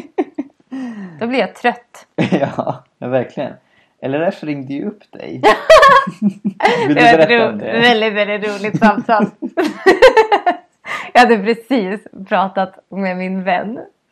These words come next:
Speaker 1: som jag har bott med i flera år, som jag är väldigt så här med. Eh, och den här personen ringer precis när jag är på väg över gatan.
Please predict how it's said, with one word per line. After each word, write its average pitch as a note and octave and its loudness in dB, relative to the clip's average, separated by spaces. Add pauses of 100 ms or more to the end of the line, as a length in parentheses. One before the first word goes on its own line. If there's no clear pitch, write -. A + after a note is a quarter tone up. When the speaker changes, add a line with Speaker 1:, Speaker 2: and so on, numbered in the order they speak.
Speaker 1:
som F3+ -8
jag G3 0
har F3 -10
bott G#3 -14
med E3+ -8
i F#3+ -12
flera D#3+ -6
år, F3+ -6
som G3+ -10
jag F3 -6
är E3 -6
väldigt F3+ -10
så - -12
här G3 4
med. E3+ -12 (680)
Eh, - -8
och - -10 (100)
den F3+ -8
här G3 -2
personen F3+ -10
ringer A3+ -4
precis A3+ -6
när G#3 -2
jag G3 -2
är F#3 -16
på F#3+ -8
väg F#3 0
över F#3 -8
gatan. G3 -4